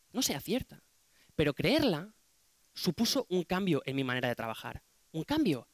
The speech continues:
a mejor. Porque si yo creo que la comunicación depende de otros, siempre me puedo excusar si fallo.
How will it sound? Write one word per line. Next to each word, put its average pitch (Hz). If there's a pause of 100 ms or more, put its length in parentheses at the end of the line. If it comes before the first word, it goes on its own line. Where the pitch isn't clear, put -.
a 131
mejor. 120 (1040)
Porque 160 (140)
si -
yo 285
creo 240 (160)
que 147
la 131
comunicación 135
depende 208
de 156
otros, 170 (800)
siempre 214
me 170
puedo 165
excusar -
si 135
fallo. 110